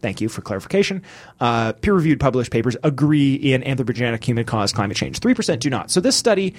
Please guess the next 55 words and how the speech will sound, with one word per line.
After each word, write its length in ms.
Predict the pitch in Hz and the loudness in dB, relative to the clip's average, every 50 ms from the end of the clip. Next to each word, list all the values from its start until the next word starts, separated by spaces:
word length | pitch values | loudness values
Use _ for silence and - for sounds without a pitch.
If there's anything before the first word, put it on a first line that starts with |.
| - - - - - - - | -12 -20 -20 -20 -20 -20 -6
did 240 | 139 135 175 175 143 | -2 2 2 2 2
that. 200 | 117 95 85 - | 0 -4 -2 0
Now, 180 | 151 151 143 139 | 0 0 0 2
there's 240 | 147 143 143 143 | 2 2 2 4
also 200 | 175 202 - - 151 | 4 2 4 4 4
another 220 | 131 160 170 165 135 | 4 4 4 4 4
number 240 | 127 120 120 123 113 | 2 2 0 0 0
which 180 | 117 117 - | 0 0 0
doesn't 220 | - 139 127 135 - | 2 0 0 0 0
get 100 | 123 - | -2 -2
used 240 | 127 127 123 120 110 | -2 -2 -2 -2 -4
as 80 | 98 | -2
often, 360 | 113 107 107 - - 113 104 | 0 0 -2 -2 -4 -6 -4
which 180 | 104 110 - - - | -4 -4 -2 -2 -2
I'm 180 | 127 127 131 - | -2 -2 0 2
actually 240 | 175 - - 170 - | 2 2 2 0 0
confused 360 | 139 123 - 135 120 107 - | 0 0 2 2 2 4 4
why. 320 | 117 120 120 104 87 90 | 4 4 4 2 0 0
I 60 | 98 | -2
don't, 140 | 117 113 - | -2 -2 -4
I'm 80 | 110 107 | -4 -4
not 160 | 110 117 - - _ - | -6 -6 -8 -10 _ -6
certain 280 | - - 131 - 107 | -2 0 0 0 -2
why. 200 | 98 92 87 87 - - - - - - | -4 -4 -2 -4 -4 -6 -8 -18 -18 -6
Uh, 160 | - - 135 127 | 0 0 0 2
but 100 | - 131 | 2 2
there's 140 | 156 143 | 0 2
another 280 | 143 135 160 226 233 277 | 2 2 2 2 4 4
number 260 | 175 135 117 117 123 | 2 2 0 0 -2
that 100 | 110 110 | -4 -4
came 180 | - 143 139 135 | -2 -2 0 0
out 100 | 123 - | 0 0
right 140 | 113 117 123 | 0 0 2
after 280 | 156 175 - - 123 | 2 0 0 0 -2
it, 80 | 104 101 | 0 0
which 180 | 123 127 - | -2 -2 -2
was 140 | 127 123 107 | -2 -2 -2
a 60 | 117 | 0
review 340 | 117 123 127 135 175 175 160 | 0 0 0 2 2 4 4
of, 180 | 139 131 131 - | 2 0 0 0
okay, 240 | 170 170 - 131 117 | 0 0 2 0 0
well, 240 | 117 127 127 - - - | 0 0 -2 -2 -2 0
of 300 | 147 175 208 214 175 156 | 2 2 2 2 0 2
those 220 | 147 143 139 127 | 2 2 2 2
papers 400 | - - 175 180 - 151 131 117 | 0 2 2 2 4 2 2 0
that 100 | 123 110 | -2 -4
we 100 | - 110 | -4 -4
looked 280 | 104 120 - - - - | -2 0 -2 -2 0 0
at, 240 | 110 98 98 98 - - - - - - _ _ _ _ - - - | -2 -2 -2 -4 -8 -12 -20 -20 -20 -20 _ _ _ _ -14 -6 0
um, 380 | 147 131 123 117 120 117 123 - - | 2 4 4 4 2 0 -2 -2 0
let's 180 | 156 180 - - | 0 0 2 2
do 120 | 180 170 | 0 0
it 100 | 156 143 | 0 2
by 140 | 135 123 117 | 0 0 0
author. 380 | - 147 214 247 - - - | 2 0 0 0 0 -2 -6